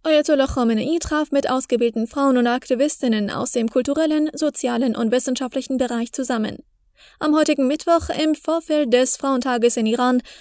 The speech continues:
traf Ayatollah Khamenei mit ausgewählten Frauen und Aktivistinnen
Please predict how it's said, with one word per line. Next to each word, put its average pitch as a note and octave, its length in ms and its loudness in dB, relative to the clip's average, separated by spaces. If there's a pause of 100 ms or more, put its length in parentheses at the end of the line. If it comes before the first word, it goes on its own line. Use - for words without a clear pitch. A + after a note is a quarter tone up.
(120)
traf E4+ 240 0
Ayatollah C#4 440 4
Khamenei B3 500 0
mit C#4 240 -2
ausgewählten B3 560 0
Frauen E4 300 -2
und D4+ 100 -2
Aktivistinnen B3+ 680 0